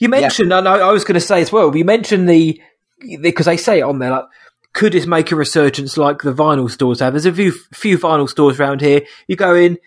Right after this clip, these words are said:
Speaker 1: you know, may-, maybe grab a coffee, you've browsed the vinyls, you listen to vinyls, all good fun. I, I don't see a wo-, I, I, I,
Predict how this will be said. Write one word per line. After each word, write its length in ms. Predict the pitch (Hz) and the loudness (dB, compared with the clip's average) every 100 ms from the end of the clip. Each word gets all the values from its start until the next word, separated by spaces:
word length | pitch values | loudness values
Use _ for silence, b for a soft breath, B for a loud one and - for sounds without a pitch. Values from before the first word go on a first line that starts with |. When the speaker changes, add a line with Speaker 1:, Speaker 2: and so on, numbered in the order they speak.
| b b | b b
Speaker 1:
you 80 | 170 | 0
know, 40 | |
may-, 120 | 165 165 | 2 0
maybe 240 | 175 165 | 0 0
grab 200 | 165 156 | -2 -4
a 40 | |
coffee, 600 | 151 170 - 170 165 - _ | -4 -4 0 0 0 -2 _
you've 180 | 156 147 | -8 -2
browsed 320 | 175 165 147 | -2 0 -2
the 80 | 143 | 0
vinyls, 500 | 151 147 143 143 151 | 0 2 2 2 2
you 80 | |
listen 200 | 147 135 | -2 -2
to 80 | 143 | -4
vinyls, 460 | 139 139 135 131 - _ - | -2 -2 -2 -6 -10 _ -2
all 140 | 151 | 0
good 160 | 143 131 | 0 -2
fun. 260 | 147 123 B B B B _ - | -4 -4 B B B B _ -4
I, 140 | 180 - | -2 0
I 180 | 226 | -2
don't 220 | 262 247 196 | 0 -2 -2
see 220 | - 214 | 0 2
a 80 | 170 | 4
wo-, 200 | 202 202 | 2 2
I, 300 | 196 180 233 | 2 2 0
I, 20 | 240 - | -2 -4
I, 260 | 196 247 | 0 0